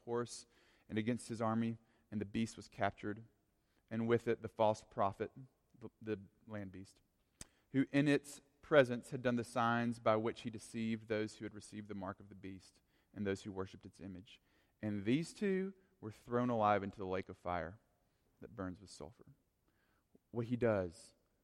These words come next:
is he destroys the destroyers. No more shame, no more death. Amen. Let's pray. Lord, we thank you that you are the real thing, and that you, um, do not deceive,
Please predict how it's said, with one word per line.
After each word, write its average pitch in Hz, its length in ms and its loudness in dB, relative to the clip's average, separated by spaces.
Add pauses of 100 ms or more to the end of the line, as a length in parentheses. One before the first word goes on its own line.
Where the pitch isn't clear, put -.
(340)
is - 80 -18
he 110 80 -4
destroys 98 480 -6
the 90 120 -8
destroyers. 85 520 -14 (720)
No 107 140 -4
more 113 140 -2
shame, 85 320 -12 (760)
no 92 120 -12
more 85 160 -14
death. 76 240 -18 (880)
Amen. 80 220 -12
Let's 78 120 -18
pray. - 160 -12 (2250)
Lord, 117 160 6
we 123 80 8
thank 123 240 4
you 120 80 4
that 101 80 4
you 110 240 4
are 107 180 8
the 101 100 2
real 101 400 4 (320)
thing, 90 280 -10 (1600)
and 110 140 -2
that 110 140 0
you, 117 520 0
um, 104 400 -4
do 113 140 -4
not 104 260 -2
deceive, 113 540 -6